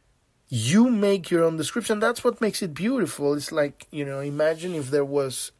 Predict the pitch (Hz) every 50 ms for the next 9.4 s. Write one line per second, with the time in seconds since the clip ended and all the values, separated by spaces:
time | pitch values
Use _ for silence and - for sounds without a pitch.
0 | _ - 131 139 131 - - - - 240 277 185 101 90 85 - _ _ - 123
1 | - - 127 120 - - - - - - - _ - - _ _ _ _ _ _
2 | _ _ _ _ _ _ _ - 123 104 139 143 143 143 127 139 151 139 131 127
3 | 117 135 131 131 131 123 120 117 113 107 117 117 107 - - 107 110 107 104 104
4 | 101 95 - - - - - 120 110 113 113 104 107 113 113 123 139 151 139 -
5 | - - - 117 117 117 117 107 101 90 - - - - _ - - - - _
6 | _ _ _ - 120 113 110 107 117 113 113 113 107 98 - - 98 95 - -
7 | - 104 98 95 92 87 90 95 90 107 101 92 - - 95 90 87 85 80 -
8 | - - 101 92 95 95 92 87 85 85 82 - - - - - - - - -
9 | 101 82 69 65 - - -